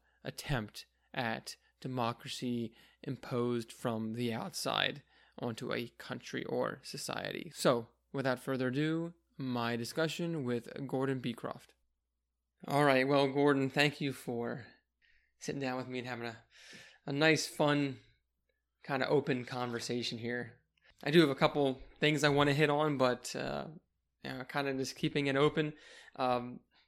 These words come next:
I guess the topic of this, of the day really is just broadly, uh, democracy in general, and there's a lot of different ways that we could go with, uh, that topic. Uh, the reason why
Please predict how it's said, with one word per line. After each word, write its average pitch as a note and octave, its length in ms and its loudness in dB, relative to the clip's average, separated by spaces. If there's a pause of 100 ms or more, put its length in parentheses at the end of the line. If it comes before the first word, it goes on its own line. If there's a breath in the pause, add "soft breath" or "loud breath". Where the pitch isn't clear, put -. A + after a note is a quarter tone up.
(420 loud breath)
I C#3+ 100 -2
guess C3+ 120 0
the - 100 -8
topic C#3 640 0 (140)
of C3+ 160 -2
this, B2 260 -6
of D3 160 -2
the B2 80 -2
day C3 420 4
really C3 400 4
is B2 140 0
just A#2+ 220 -4
broadly, A#2+ 640 -2 (340 soft breath)
uh, - 80 -16 (140)
democracy C#3+ 840 -6
in C#3+ 140 -6
general, E3+ 300 -2
and C3 100 -2
there's B2 100 -4
a A#2+ 40 -4
lot B2+ 160 -2
of C3 80 -2
different C3 240 -6
ways B2+ 200 0
that C3 120 -8
we B2 80 -6
could C3 200 -10
go B2 220 -4
with, B2 300 -8 (120)
uh, - 160 -14 (640 loud breath)
that B2+ 280 -2
topic. B2 560 -8 (220)
Uh, C3+ 200 -6 (420)
the C#3 100 0
reason C#3+ 480 2
why B2+ 440 2